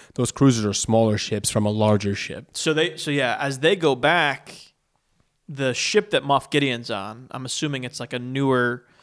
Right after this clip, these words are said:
Speaker 2: or it's a version of a Star Destroyer, kinda, on a, maybe on a smaller scale, but it's
Speaker 1: I think it's on a bigger scale, dude.
Speaker 2: Is it?
Speaker 1: Oh, yeah, man.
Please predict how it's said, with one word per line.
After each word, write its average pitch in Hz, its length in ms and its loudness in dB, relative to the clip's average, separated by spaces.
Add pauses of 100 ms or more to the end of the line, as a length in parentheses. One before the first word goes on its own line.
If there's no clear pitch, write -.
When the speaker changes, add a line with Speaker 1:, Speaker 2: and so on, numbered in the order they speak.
(440)
Speaker 2:
or 143 100 2
it's 123 100 -4
a 127 60 0
version 147 720 2
of 131 380 0
a 123 80 -2
Star 123 360 -2
Destroyer, 147 580 -2
kinda, 156 500 -6
on 127 200 -2
a, - 20 -8
maybe 147 220 -2
on 135 80 0
a 127 40 -4
smaller 131 400 -2
scale, 131 440 -2
but 127 160 -6
it's - 260 -12 (260)
Speaker 1:
I 113 100 -4
think 127 120 2
it's 90 80 0
on 82 80 -10
a 85 60 -12
bigger 92 300 -8
scale, 90 280 -12
dude. 92 220 -12 (240)
Speaker 2:
Is 160 180 4
it? 285 320 0
Speaker 1:
Oh, 90 260 -8
yeah, 87 220 -10
man. 92 200 -12